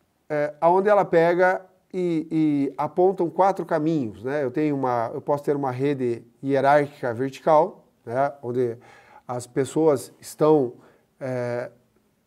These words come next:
se relacionando dentro de um nível, é, em forma de coluna, e eu tenho aqui uma cooperação que pode acontecer do ponto de vista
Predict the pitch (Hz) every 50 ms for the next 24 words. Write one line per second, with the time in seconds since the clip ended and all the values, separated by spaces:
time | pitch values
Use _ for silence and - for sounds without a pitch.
0 | _ _ _ _ - - - 160 135 160 170 175 170 156 - 180 165 147 151 165
1 | 180 180 139 131 117 131 147 165 151 - 151 127 139 156 156 151 147 151 170 196
2 | 208 170 139 135 127 117 113 - - _ _ _ _ _ _ _ - 139 131 123
3 | 120 127 131 - - 151 135 - - 151 143 143 143 147 156 - 269 262 185 170
4 | 170 190 208 196 180 160 151 143 - 175 175 165 151 - - 175 180 190 190 185
5 | - - - - - - - 151 160 156 - 190 190 185 190 190 175 156 143 -
6 | - 202 190 185 - 165 - - 165 170 170 165 180 160 - - 175 180 180 170
7 | 170 170 160 175 170 147 147 127 135 160 180 175 - 190 185 185